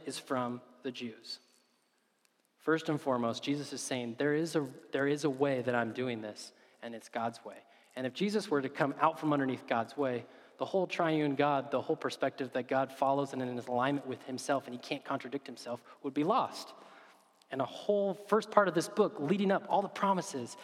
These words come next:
and all the perspectives that lead us to this defining moment of Jesus being on earth, would be lost. So Jesus knows he has to do it God's way.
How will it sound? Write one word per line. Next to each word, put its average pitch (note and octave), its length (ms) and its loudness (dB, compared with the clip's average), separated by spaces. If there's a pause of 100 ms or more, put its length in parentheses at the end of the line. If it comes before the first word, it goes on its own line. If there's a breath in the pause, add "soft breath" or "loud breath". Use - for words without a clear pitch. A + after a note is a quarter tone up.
(160 loud breath)
and C#3+ 160 -2
all G#3+ 180 4
the A3+ 60 4
perspectives F3 600 2
that B2+ 140 -2
lead E3 140 4
us D#3+ 100 0
to - 100 -16
this C#3+ 140 -6
defining D#3 440 0
moment D3 280 2
of C#3 60 -16
Jesus D3 320 -6
being C#3 180 -2
on B2 120 0
earth, C#3+ 200 -2 (240 loud breath)
would C3+ 100 -6
be D3+ 100 4
lost. F#3 500 -2 (380 loud breath)
So - 120 -2
Jesus F3+ 320 0
knows G3 200 2
he D3 80 0
has D#3+ 220 2
to D#3 60 -14
do D3 120 0
it C#3 100 -2
God's C3+ 240 0
way. C3 260 0